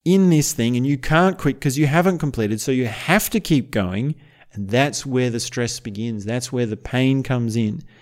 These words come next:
And really, that's where the learning should occur. That is your call to become high functioning. That is your call to address your resistance,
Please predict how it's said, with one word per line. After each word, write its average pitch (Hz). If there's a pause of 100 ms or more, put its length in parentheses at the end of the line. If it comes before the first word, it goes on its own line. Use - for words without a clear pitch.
(140)
And 117
really, 135 (360)
that's 160
where 151
the 131
learning 131
should -
occur. - (960)
That 135
is 143
your 143
call 139
to 117
become 143
high 135
functioning. 127 (440)
That 143
is 151
your 131
call 131
to 131 (240)
address 113
your 107 (1600)
resistance, 131